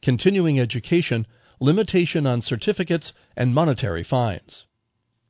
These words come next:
Number sixteen, court notification. Family and criminal courts are to notify schools about juvenile delinquency adjudications.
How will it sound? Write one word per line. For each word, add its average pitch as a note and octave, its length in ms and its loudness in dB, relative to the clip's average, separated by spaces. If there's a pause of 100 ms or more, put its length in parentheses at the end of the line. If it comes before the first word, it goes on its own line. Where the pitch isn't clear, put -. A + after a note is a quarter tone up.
(600)
Number A3+ 220 2
sixteen, A2 680 0 (240)
court G#3 300 2
notification. C#3 800 0 (680)
Family A#3 580 0
and C3 160 2
criminal F#3 340 2
courts F#2 480 -2
are B2 160 2
to C#3+ 140 0
notify F3+ 440 2
schools C3 500 2
about A#2 320 0
juvenile F3 380 0
delinquency D3 600 0
adjudications. B2+ 960 -2